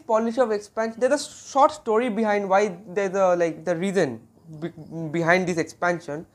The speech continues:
The governor generals at that point of time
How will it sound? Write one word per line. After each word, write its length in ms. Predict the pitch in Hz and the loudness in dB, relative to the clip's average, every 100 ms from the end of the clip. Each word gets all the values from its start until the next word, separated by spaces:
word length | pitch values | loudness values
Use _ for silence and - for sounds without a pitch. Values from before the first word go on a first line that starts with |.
| _ _ _ _ | _ _ _ _
The 120 | 175 185 | -8 2
governor 500 | 196 190 226 254 277 | 4 6 6 4 2
generals 340 | 233 233 240 | 2 2 2
at 160 | 233 208 | 2 2
that 180 | 220 | 0
point 280 | 220 220 220 | 0 -4 -2
of 160 | 233 226 - | -4 -6 -6
time 400 | 208 180 175 | -2 -2 -4